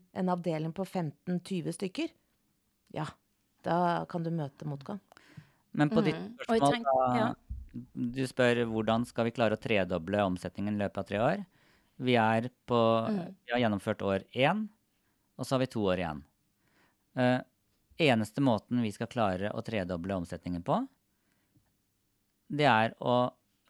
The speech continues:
Speaker 2: eh, ha, å jakte repeterende inntekter.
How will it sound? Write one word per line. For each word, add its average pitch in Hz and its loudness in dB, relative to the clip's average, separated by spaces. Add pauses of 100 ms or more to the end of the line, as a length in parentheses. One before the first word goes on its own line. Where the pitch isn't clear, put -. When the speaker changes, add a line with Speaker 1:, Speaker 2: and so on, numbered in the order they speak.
(140)
Speaker 2:
eh, 131 0
ha, 120 2 (140)
å 127 -2 (300)
jakte 127 -4 (160)
repeterende 113 -4
inntekter. - -10